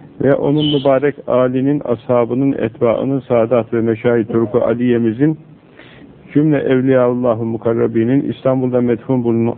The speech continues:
bulunan evliya, enbiya, sahabe ve sadatımızın, fatihlerin, şehitlerin, gazilerin, mücahitlerin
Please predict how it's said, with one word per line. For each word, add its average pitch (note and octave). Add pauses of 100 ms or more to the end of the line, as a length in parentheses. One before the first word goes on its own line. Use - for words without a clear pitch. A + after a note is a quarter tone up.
bulunan A#2
evliya, B2 (120)
enbiya, B2
sahabe A#2 (680)
ve C#3 (220)
sadatımızın, B2 (1080)
fatihlerin, C3
şehitlerin, A#2+
gazilerin, A#2
mücahitlerin A#2+